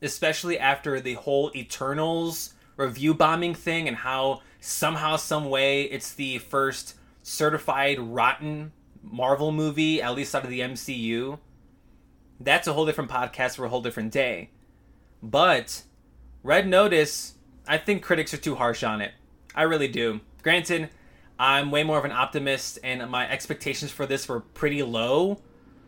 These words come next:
but I was pleasantly surprised by how this movie turned out, and I want to see more. This isn't really a spoiler, but they set up to do more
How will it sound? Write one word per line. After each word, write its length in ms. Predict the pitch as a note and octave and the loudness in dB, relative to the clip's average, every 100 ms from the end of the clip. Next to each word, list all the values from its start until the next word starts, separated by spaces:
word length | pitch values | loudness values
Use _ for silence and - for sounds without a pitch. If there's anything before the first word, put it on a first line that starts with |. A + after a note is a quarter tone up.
| - - | -20 -10
but 100 | - | 0
I 100 | C3+ | 4
was 160 | D3+ D3+ | 4 2
pleasantly 420 | - E3 E3 E3+ | 2 2 4 -2
surprised 480 | D#3 B2 D3+ C3+ C3 | -4 -4 2 2 2
by 80 | B2+ | 0
how 140 | C3 | 0
this 180 | B2+ - | -2 -6
movie 180 | C3+ B2+ | -8 -8
turned 300 | - C3+ B2+ | -4 -2 2
out, 260 | B2 C3 - | 2 0 -2
and 100 | D3+ | 2
I 80 | D#3 | 4
want 260 | D3 E3+ G#3 | 6 2 0
to 80 | G#3+ | -2
see 220 | - G3 | 0 0
more. 400 | F3 D4 - - - - - - - - - - - - - - - - | 2 2 0 -4 -18 -20 -20 -20 -20 -20 -20 -20 -20 -20 -20 -20 -20 -4
This 180 | E3+ | -2
isn't 240 | A3+ A3+ A3+ | -2 -2 -2
really 180 | G#3+ G3 | 0 0
a 60 | |
spoiler, 480 | - - D3+ G3 A3+ | -2 0 2 4 4
but 220 | A3 F3 | 2 2
they 100 | F3 | 0
set 280 | E3 - A3+ | 0 0 2
up 160 | A#3 - | 2 0
to 80 | F#3 | -4
do 260 | D#3+ G3 | -2 0
more 720 | E3+ D3+ D#3 F#3 F#3+ G3 F#3+ | 2 0 2 2 2 0 -2